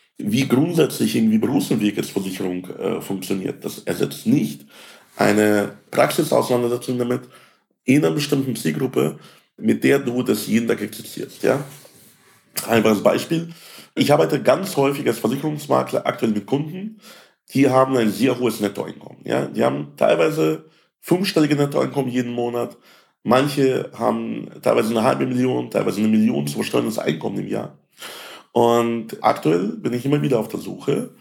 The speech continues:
nach optimalen Lösungen für Arbeitskraftabsicherung. Und ich, äh, muss aufgrund der Höhe der Absicherung, muss ich immer wieder verschiedene Absicherungen miteinander kombinieren. Das heißt, nur, äh,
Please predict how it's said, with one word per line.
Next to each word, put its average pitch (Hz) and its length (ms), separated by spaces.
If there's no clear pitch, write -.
nach 117 400
optimalen 135 480
Lösungen 110 460
für - 120
Arbeitskraftabsicherung. - 1040
Und 110 140
ich, - 360
äh, 110 140
muss - 240
aufgrund 143 380
der 110 100
Höhe - 220
der - 160
Absicherung, - 440
muss 123 140
ich 113 180
immer 220 340
wieder 76 420
verschiedene 160 460
Absicherungen 143 400
miteinander 127 240
kombinieren. 127 600
Das 107 120
heißt, 143 260
nur, 175 340
äh, 113 320